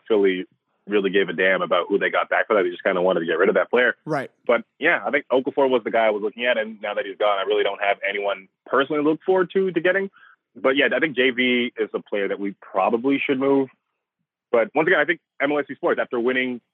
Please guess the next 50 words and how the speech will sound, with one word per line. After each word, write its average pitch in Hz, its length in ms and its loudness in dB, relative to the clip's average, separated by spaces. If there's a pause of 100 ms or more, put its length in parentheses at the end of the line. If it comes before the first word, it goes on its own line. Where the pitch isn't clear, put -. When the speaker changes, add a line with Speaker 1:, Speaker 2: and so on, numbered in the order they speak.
(120)
Speaker 1:
with 110 340 0
the, 104 180 2
um, 90 360 0 (180)
what's 104 120 -6
it - 100 0
called, 92 260 2
M-, 110 200 2
um, 90 400 0
T 120 100 2
F 101 140 0
C, 135 200 2 (220)
I 117 80 0
think 139 120 2
they're 127 120 2
willing 107 280 2
to, 104 140 0 (200)
to - 60 -6
pay. 123 260 -2 (160)
I 110 40 -2
think 117 100 0
they 120 120 2
understand 107 420 -2
what 101 80 -2
it 92 80 -4
takes 104 180 -4
to 95 60 -6
win 101 160 0
a 85 40 -10
championship, 104 480 -2 (140)
and, 92 260 -4 (480)
you 113 80 0
know, 98 120 2
keeping, 101 420 0 (260)
uh, 90 320 2
their 92 240 -2
fan 101 280 2
base, 95 240 2 (360)
uh, 87 220 0
excited 113 500 0
and 98 120 -2
engaged, 110 440 0 (320)
'cause 107 140 0
that 123 140 2
brings 131 200 0
in 123 80 -2
more 117 120 -2
money 110 260 -2
in 92 60 -6
the 92 80 -12
long 95 220 -6